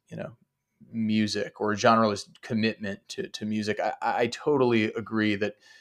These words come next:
those are at least important factors to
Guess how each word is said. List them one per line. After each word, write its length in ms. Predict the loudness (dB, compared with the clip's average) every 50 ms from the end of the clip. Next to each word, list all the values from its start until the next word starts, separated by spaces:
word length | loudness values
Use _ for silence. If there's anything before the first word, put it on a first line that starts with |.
| _ _ _
those 360 | 6 8 10 10 10 10 10
are 160 | 8 8 8
at 80 | 6 6
least 260 | 4 2 2 0 -2
important 640 | -4 -4 -4 -8 _ 2 2 2 2 2 -2 -4 -4
factors 680 | -2 -2 -2 -2 -2 -4 -6 -4 -4 -2 -2 -4 -6 -8
to 580 | -8 -8 -4 -2 -2 0 0 0 -2 -4 -6